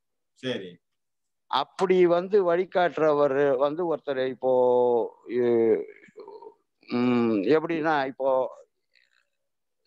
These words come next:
Speaker 2: எ-, என்ன நான் எக்ஸாம்பிள் எடுத்துக்கிறேன் ஐயா.
Speaker 1: சொல்லுங்க.
Speaker 2: இப்போ நான், நான் எ-, எனக்கு, அ, ரொம்ப ஒரு, ஒரு எப்படி சொல்றது, இப்போ அது, அது சொ-, explain பண்றதுக்கு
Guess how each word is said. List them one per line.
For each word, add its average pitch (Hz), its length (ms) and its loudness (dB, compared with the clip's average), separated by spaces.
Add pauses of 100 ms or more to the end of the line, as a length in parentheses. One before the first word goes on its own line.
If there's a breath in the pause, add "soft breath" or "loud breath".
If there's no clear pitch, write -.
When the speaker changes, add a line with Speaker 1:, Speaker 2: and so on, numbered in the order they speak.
(180)
Speaker 2:
எ-, 147 240 -2
என்ன 185 300 -2
நான் 190 160 -2
எக்ஸாம்பிள் 156 400 -4
எடுத்துக்கிறேன் 107 400 -4
ஐயா. 110 160 2 (1800)
Speaker 1:
சொல்லுங்க. 165 220 0
Speaker 2:
இப்போ 165 120 2
நான், 156 280 -2 (140)
நான் 160 400 0
எ-, 135 200 -8 (260)
எனக்கு, 170 440 -2 (720)
அ, 151 80 2 (280)
ரொம்ப 170 220 -2 (280)
ஒரு, 135 240 -4
ஒரு 143 240 -6 (1500)
எப்படி 127 280 -12
சொல்றது, 107 680 0
இப்போ 98 380 -4
அது, 95 240 -4
அது 92 160 -4
சொ-, 87 280 -2
explain 143 420 -2
பண்றதுக்கு 120 540 -4